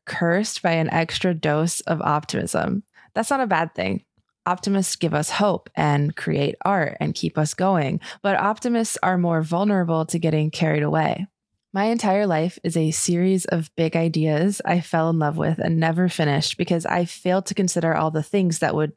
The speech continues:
get in the way. And when I didn't finish a project when I thought I would, I chalked it up as a failure. This cycle repeated so many times that I eventually started to see myself as some kind of irredeemable fuck up. And it wasn't until I decided to just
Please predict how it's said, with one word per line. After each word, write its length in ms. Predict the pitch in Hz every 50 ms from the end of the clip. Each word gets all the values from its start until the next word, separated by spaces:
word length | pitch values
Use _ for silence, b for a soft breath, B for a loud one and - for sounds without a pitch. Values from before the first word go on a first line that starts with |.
| _ -
get 180 | - 156 147 -
in 140 | 160 151
the 80 | 147 151
way. 340 | 151 170 180 165 143 143 - -
And 120 | - 185 190
when 100 | 196 196
I 80 | 196
didn't 220 | 196 202 247 269 247
finish 260 | - 240 226 214 -
a 60 | 190
project 440 | - - 180 175 175 175 175 170 -
when 120 | 175 165
I 100 | 151 151
thought 300 | 156 - - 190 208 208
I 80 | 208 202
would, 240 | 190 190 190 185 - -
I 100 | - 175
chalked 400 | 175 - - - 180 185 208 -
it 80 | 226 208
up 140 | 202 196 -
as 160 | 180 170 -
a 40 | 165
failure. 520 | - - 156 143 147 143 135 - - - - _ -
This 140 | 226 233
cycle 480 | - - 202 190 185 - 185 185 185 180
repeated 540 | 175 175 175 170 - 180 180 175 175 165 165
so 200 | - - 175 175
many 200 | 190 208 226 214
times 340 | - 170 151 151 151 160 -
that 180 | 170 160 -
I 180 | - 165 165 165
eventually 640 | 165 - - 165 165 175 202 214 - 220 196 190 175
started 300 | - 180 160 156 156 -
to 60 | 160
see 220 | 151 - - 160 151
myself 640 | 151 143 147 151 - - - 160 170 180 175 - - -
as 160 | 165 160 -
some 180 | - 143 151
kind 220 | 156 156 143 143 147
of 180 | 147 151 - _ -
irredeemable 800 | - 160 151 147 147 151 147 151 147 143 147 147 139 139 135 139
fuck 260 | - 170 165 - -
up. 240 | 143 135 - - B B B B
And 120 | 196 185 185
it 80 | 190
wasn't 240 | 190 208 214 233 233
until 240 | 226 214 - 190 180
I 80 | 170
decided 420 | 165 170 160 - 160 156 156 156 151
to 100 | - 156
just 320 | - 156 151 - - -